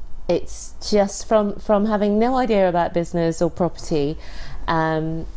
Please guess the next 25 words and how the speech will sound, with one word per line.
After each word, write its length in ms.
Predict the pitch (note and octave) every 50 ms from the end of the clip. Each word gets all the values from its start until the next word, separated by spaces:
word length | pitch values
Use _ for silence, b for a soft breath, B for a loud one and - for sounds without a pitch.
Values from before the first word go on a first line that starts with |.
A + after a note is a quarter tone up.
| - - - - -
it's, 320 | - E3+ - - - - - - - -
it's 300 | - D#3+ - - - -
been 140 | - A3 A3
a 60 | F#3+
real 280 | F3+ G#3 A#3+ C4 A#3+ G3+
roller 300 | F3+ G#3 G#3 G#3 G3 G3
coaster 420 | - - G3+ F3+ F3+ - - F#3
ride, 560 | E3+ F3+ F3 E3+ E3 D3+ D3+ D3 D3 D3 -
and 480 | - - E3+ E3 E3 E3 E3+ E3+ - - -
it's 180 | - F#3 - -
been 180 | - A#3+ A3+
incredible. 680 | A#3 A3 G#3 G#3+ G#3+ G#3+ F#3+ F#3 - D3 B2+ C3+ D3 B B B B B B B B B B B
Um, 500 | - F3+ F3 E3+ E3+ E3+ E3+ E3+ F3 - - -
so 220 | - - G3+ F#3+
we 140 | F3+ G3 G3
do 240 | F#3+ - A3+ B3+ B3+
that, 360 | A#3+ F#3+ D#3+ D#3 E3+ - -
and 140 | - F#3 F#3
we 100 | F#3+ G3
also 420 | G3+ G3+ G3+ - - G#3 F#3+ F#3+
have 240 | F#3+ F3+ F#3+ F3+ F3+
started 480 | - - - F#3 F3 F3+ - - F3 -
up 140 | F3 - -
a 40 |
coaching 640 | E3+ - - G#3 G#3 G3+ - - F#3 E3+ D#3+ D#3+ D#3